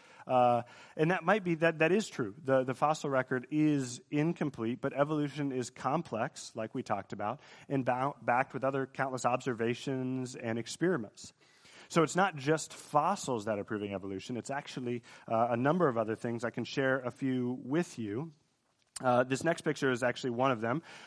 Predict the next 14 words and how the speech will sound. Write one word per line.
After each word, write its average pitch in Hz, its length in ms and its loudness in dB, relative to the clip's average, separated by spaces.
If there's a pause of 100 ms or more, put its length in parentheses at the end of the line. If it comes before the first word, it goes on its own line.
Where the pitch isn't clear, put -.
Uh, 131 140 10
this 160 300 0
is, 143 400 2
this 147 180 -4
is, 135 160 0
right, 131 180 2
Homo. 135 300 2
This 131 120 -2
is 123 40 -8
the 117 160 -4
same 127 80 0
homologous, 127 640 0
which 135 180 -2
is, 127 240 0